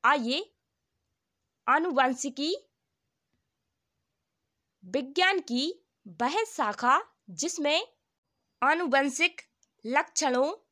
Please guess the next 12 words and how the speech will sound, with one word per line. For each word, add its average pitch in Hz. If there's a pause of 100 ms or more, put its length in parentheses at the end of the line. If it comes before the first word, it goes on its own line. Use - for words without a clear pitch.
(400)
उनके 302 (460)
संचरण 330 (400)
एवं 277 (500)
कारणों 311
का 240 (440)
अध्ययन 262 (420)
किया 330
जाता 220
है, 233 (540)
आनुवंशिकी 277 (420)
कहलाती 277
है। 269